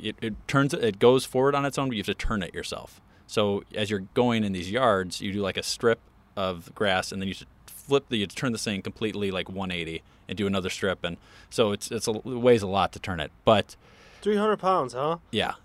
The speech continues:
Speaker 1: it's very heavy. It's very heavy.
Speaker 2: It's not, uh,
Speaker 1: You have
Speaker 2: you're
Speaker 1: to
Speaker 2: not
Speaker 1: spin
Speaker 2: overshooting that a little bit?
Speaker 1: No, this thing's, no, this is legit three hundred. I mean, it, it, it maybe,
Speaker 2: So you lift,
Speaker 1: maybe
Speaker 2: you lift,
Speaker 1: two fifty,
Speaker 2: you,
Speaker 1: maybe
Speaker 2: you
Speaker 1: two fifty.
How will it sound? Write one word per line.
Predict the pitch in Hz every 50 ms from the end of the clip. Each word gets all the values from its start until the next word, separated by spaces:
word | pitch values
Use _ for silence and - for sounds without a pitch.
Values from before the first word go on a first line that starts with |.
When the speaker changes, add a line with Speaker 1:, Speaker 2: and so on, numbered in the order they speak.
| -
Speaker 1:
it's | - - 110 -
very | 117 120 113 107
heavy. | 95 101 90 71 - - - _ - - - -
It's | - 85
very | 92 104 107 101 92 85
heavy. | 85 78 - - - - - _ _ -
Speaker 2:
It's | 143 - -
not, | 151 151 151 143 135
uh, | 127 123 123 120 117 - - _
Speaker 1:
You | - 120
have | 113 -
Speaker 2:
you're | 131
Speaker 1:
to |
Speaker 2:
not | 151 151 147
Speaker 1:
spin | 139 143
Speaker 2:
overshooting | 151 151 156 - - - 175 175 170 170
that | 170 170 170 165
a | 165
little | 170 180 180 170
bit? | 160 165 160 127 - _ _ -
Speaker 1:
No, | 117 120 123 117 95 - - -
this | 120 113 -
thing's, | 135 120 107 95 90 - - - _ _ _ -
no, | 123 101 87 87
this | 101 104 - 110
is | 95 107
legit | 107 90 104 98 87 -
three | 92 85
hundred. | 87 82 80 - -
I | 117
mean, | 110 113 117
it, | 127 127 - -
it, | 165 143 143 -
it | 165 151 135
maybe, | 143 151 151 143 151 143 143 139 - _ _ _
Speaker 2:
So | - - 175
you | 190 190 180
lift, | 196 160
Speaker 1:
maybe | 135 139 139 147
Speaker 2:
you | 143
lift, | 127 120
Speaker 1:
two | 151 196
fifty, | - 151 143 - 160
Speaker 2:
you, | 156 156 156 -
Speaker 1:
maybe | - 135 143 139
Speaker 2:
you | 127
Speaker 1:
two | 156 147
fifty. | 175 - -